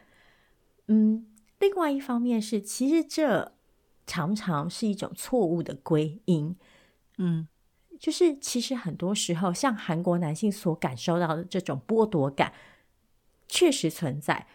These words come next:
Speaker 1: 但是造成这个剥夺感的，其实往往不见得是女性，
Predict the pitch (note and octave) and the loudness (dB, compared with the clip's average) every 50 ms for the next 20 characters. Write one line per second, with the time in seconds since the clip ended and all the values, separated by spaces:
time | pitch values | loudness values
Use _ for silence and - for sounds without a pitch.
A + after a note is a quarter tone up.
0 | _ _ _ - E4 E4 E4 - D#4+ C#4 C#4 - - C4 B3 A3 G#3+ - G3 E3+ | _ _ _ 0 0 0 0 0 -4 -4 -4 -6 -6 -2 -2 -2 -2 -2 -4 -4
1 | F3+ - A3+ G#3+ G#3+ F#3+ - - A#3 A#3 A#3 - G3 E3+ F3 F3 - E3+ - - | -2 -4 -4 -4 -6 -6 -4 -4 -4 -4 -2 -2 -2 -4 -4 -4 -8 -10 -10 -12
2 | _ _ - - - - - - _ _ _ - - - A3+ A3 A3 - B3 A#3 | _ _ -16 -14 -14 -14 -16 -20 _ _ _ -14 -6 -4 -4 -4 -2 -2 -2 -2
3 | G3+ F3 D3 E3+ G3 A3 G#3 D#3 B2+ A#2+ - _ - D3+ D3 D#3 E3 F3 - - | -2 -2 -2 -2 0 0 0 0 -2 -6 -8 _ -4 -4 -4 -4 -6 -8 -10 -6
4 | - C4+ B3+ G3+ - - - F#3 F#3 - - - - G3 E3+ D#3 D3+ D3+ D#3+ - | -2 0 0 -2 -2 -4 -6 -6 -6 -6 -6 -2 -2 0 0 0 -2 -6 -8 -8
5 | - - A3+ F#3 - | -4 -4 -2 -2 -4